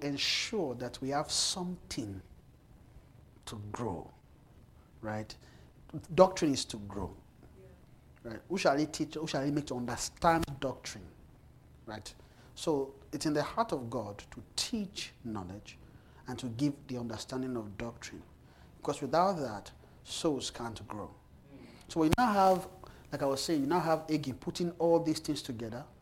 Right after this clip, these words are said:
and then issuing out doctrine of faith towards God. But when you now see him, inside faith towards God, you have healing, you have laying on of hands, you have, um,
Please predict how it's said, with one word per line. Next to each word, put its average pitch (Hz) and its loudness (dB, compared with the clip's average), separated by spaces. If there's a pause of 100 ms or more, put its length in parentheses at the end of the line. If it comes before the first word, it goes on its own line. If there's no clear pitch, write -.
(320)
and 120 -4
then 127 -2 (720)
issuing 170 6
out 147 2 (100)
doctrine 117 -2
of 110 -10
faith - -2 (100)
towards 123 -2
God. 98 -8 (1120)
But 165 4
when 294 10
you 247 8
now 208 6
see 190 2
him, 139 -2
inside 214 0
faith - 0
towards 156 0
God, 110 -8 (300)
you 110 -6
have 127 -2
healing, 104 -4 (800)
you 120 -2
have 131 0
laying 131 2
on 120 0
of 104 -4
hands, - -10 (400)
you 123 -2
have, 139 4 (1080)
um, 107 -4